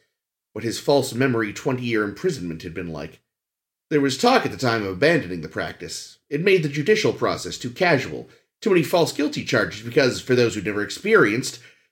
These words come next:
what was really lost? The chief and countless others had told them how real the time felt and how cruel the simulation was.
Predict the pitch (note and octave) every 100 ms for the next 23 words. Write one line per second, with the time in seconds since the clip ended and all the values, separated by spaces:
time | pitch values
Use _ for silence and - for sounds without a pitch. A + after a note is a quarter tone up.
0 | _ B3+ A#3+ G#3+ B3 A#3+ A#3+ C4 A3+ -
1 | - - _ _ _ _ _ _ - F#2
2 | - F#3+ - G2+ C3+ A#2 F#2+ F3+ A#2+ F2
3 | F#2+ E3 E3 - D#2 - - _ _ _
4 | _ A2+ A#2 D#3 G3 A#2 G2 F#2+ F2 -
5 | G#2+ C#2+ - F#2+ G2 - G#3 F3+ A2 F#2+
6 | B2+ A2 A#2 D3+ G#2 F2+ G1+ - -